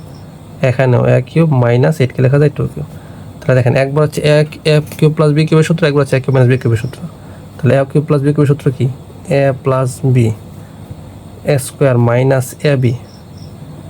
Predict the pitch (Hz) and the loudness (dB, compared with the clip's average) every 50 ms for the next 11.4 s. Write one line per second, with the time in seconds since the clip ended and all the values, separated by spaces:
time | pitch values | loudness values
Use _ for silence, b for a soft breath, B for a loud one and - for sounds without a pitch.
0 | - - - - - - - - - - - - - - 127 123 120 - - 127 | -18 -18 -18 -18 -18 -18 -18 -18 -18 -18 -16 -6 -2 0 0 0 0 0 -2 -2
1 | 131 - - 156 139 131 127 127 - - - - - - - - - - - - | -2 0 -2 0 2 2 2 0 -2 -6 -8 -10 -10 -10 -14 -18 -18 -18 -20 -20
2 | - - - - - - - - - - - - - - - - - 123 120 123 | -20 -20 -20 -18 -18 -18 -18 -18 -18 -20 -18 -18 -18 -16 -6 -2 0 2 4 4
3 | 127 139 160 165 160 - - - - - - - - - - - - - - - | 4 2 2 0 -2 -8 -18 -20 -20 -20 -20 -20 -20 -20 -20 -20 -20 -8 -2 0
4 | 156 143 139 131 131 131 131 131 135 127 127 127 131 143 147 170 175 - - - | 2 2 4 4 4 4 4 4 4 4 2 2 2 2 2 2 0 -4 -12 -20
5 | - - - - - - - - - - - - - - - 139 123 - - - | -20 -20 -20 -20 -20 -20 -20 -20 -20 -20 -20 -14 -6 -2 0 0 0 0 -2 0
6 | - 139 147 160 156 - - - - - - - - - - - - - - 127 | 2 2 2 2 0 -4 -14 -20 -20 -20 -20 -20 -20 -20 -20 -10 -6 -4 -2 0
7 | 127 127 123 - - 135 131 131 156 175 180 - - - 160 113 117 110 - - | 0 -2 -2 0 2 2 4 4 4 2 0 0 -2 -2 0 2 0 0 0 -2
8 | - - 127 - - - - 160 - - - - B B B B B B B B | -2 -2 -2 -4 -6 -8 -10 -10 -10 -12 -16 -20 B B B B B B B B
9 | - - - - 185 175 156 - 160 143 127 - 135 120 120 113 - 123 127 135 | -20 -18 -6 -2 0 0 2 2 0 0 0 2 2 2 2 4 2 0 0 2
10 | 120 117 - 120 113 123 139 175 190 - - - - - - - - 123 - 123 | 0 2 2 2 2 2 0 0 0 -4 -10 -18 -20 -20 -6 -2 -2 0 2 4
11 | 117 117 113 110 - - - | 4 2 2 0 -2 0 0